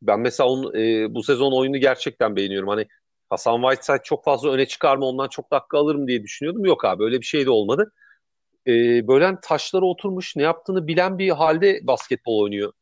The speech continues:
Sacramento Kings. Hani Denver karşısında aldıkları galibiyet, hani o buzzer,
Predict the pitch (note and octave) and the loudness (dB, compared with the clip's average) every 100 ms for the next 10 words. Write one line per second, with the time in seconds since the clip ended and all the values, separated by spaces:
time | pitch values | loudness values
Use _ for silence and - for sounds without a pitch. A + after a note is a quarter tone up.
0 | _ _ _ _ - A#2 A2 G2+ F#2 G#2 | _ _ _ _ -8 -2 -2 -2 -4 -8
1 | E3+ E3 C3 B2 - - _ - B2 C#3 | -10 -6 -2 -2 -4 -20 _ 0 0 2
2 | D3 - C#3 - D3+ C3+ C3+ - D3+ C3 | 0 0 -2 -2 0 2 0 2 0 4
3 | C3 B2+ B2 A#2 B2+ A#2+ A2+ A2 A2+ A2 | 2 2 2 -2 -2 -2 -2 2 2 2
4 | A#2 | -4